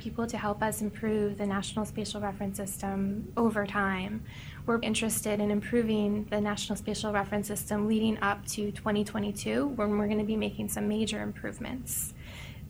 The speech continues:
So we, we welcome people to help us at any time. There's also an opportunity annually to join this effort during National Surveyors Week.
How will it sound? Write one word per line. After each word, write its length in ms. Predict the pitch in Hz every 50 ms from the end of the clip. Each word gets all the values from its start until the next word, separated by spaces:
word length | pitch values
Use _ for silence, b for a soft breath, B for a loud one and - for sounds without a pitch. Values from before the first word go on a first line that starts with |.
| - -
So 420 | - - - 233 208 208 208 208
we, 240 | 208 208 208 208 - - -
we 140 | - 226 214
welcome 320 | 202 220 214 220 247 233
people 240 | 220 233 220 220 214
to 60 | 208
help 240 | 202 214 214 202 -
us 160 | 208 202 -
at 120 | 196 - -
any 200 | 220 226 233 233
time. 520 | 226 220 208 208 208 208 208 208 208 B B B B B B B B
There's 160 | - 240 254 -
also 340 | - - 269 262 - 349
an 100 | 349 302
opportunity 800 | - - 220 214 - 226 226 - 226 220 220 220 214 220 220 226 -
annually 680 | 214 214 220 226 240 247 262 269 277 277 285 302 302 -
to 440 | - - 220 220 220 208 214 220 - - - - - - -
join 300 | 202 226 233 226 233 220
this 160 | 220 214 -
effort 320 | - 208 202 - 220 214 214
during 260 | - 208 208 214 208
National 420 | 208 208 214 190 - - 220 214
Surveyors 720 | 196 202 - 202 202 196 214 220 - - - 220 - -
Week. 340 | - - - - - - -